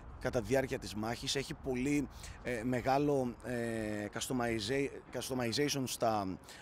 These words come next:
ε, στα όπλα, ε, τεράστια κλίμακα στα bosses, μου θύμισε bosses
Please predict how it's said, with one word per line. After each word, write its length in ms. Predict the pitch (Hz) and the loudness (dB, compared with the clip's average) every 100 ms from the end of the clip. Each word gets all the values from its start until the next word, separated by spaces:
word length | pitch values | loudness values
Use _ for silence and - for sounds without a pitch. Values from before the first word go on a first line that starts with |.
| - | -6
ε, 460 | - 110 107 101 92 87 73 60 | 0 4 4 2 0 -2 -4 -6
στα 220 | 65 - 117 | 0 6 8
όπλα, 460 | 117 - 147 156 - - - - | 8 4 2 2 -2 -14 -16 -4
ε, 320 | 131 127 104 - - | 0 0 -2 -6 2
τεράστια 360 | 151 165 - | 6 6 6
κλίμακα 380 | 165 170 180 147 | 2 4 4 2
στα 240 | - - 156 | 2 6 6
bosses, 560 | 135 131 - 170 180 - - - | 6 4 4 2 0 -6 -10 -10
μου 80 | 135 | -6
θύμισε 340 | - 190 - 147 | 0 2 2 4
bosses 640 | 180 185 - 160 135 - | 4 4 4 4 2 -2